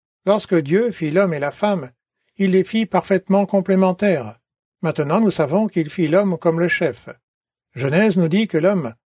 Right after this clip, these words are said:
avait été créé, le premier. La femme avait été créée pour être son aide. Genèse deux, verset dix-huit dit, « Il n'est pas bon que l'homme soit seul. »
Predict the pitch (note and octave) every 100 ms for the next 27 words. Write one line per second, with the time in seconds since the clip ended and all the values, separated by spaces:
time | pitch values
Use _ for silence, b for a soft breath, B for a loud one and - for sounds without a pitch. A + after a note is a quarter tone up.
0 | _ D#3+ F3 G3 G3 F#3 - F3 B2 A#2
1 | F3 F3+ - F#3 F3 C3 A2+ _ _ _
2 | - C3 A#2 G#3+ G3+ C3 _ _ F3 F3
3 | G3 F#3 F3 - C#3 C3+ D#3 F3 - F3
4 | G3 F#3+ G3 A#2 A2 _ _ _ _ _
5 | _ - D#3 E3+ D3+ B2 D#3 G3 E3 -
6 | D#3 E3+ F#3 G3 D3+ C#3 D#3+ - _ _
7 | _ _ _ G3+ F#3 E3+ D#3 C#3 G3 A3
8 | F3+ F3 G3 F#3 G3 - A3 D#3+ A2+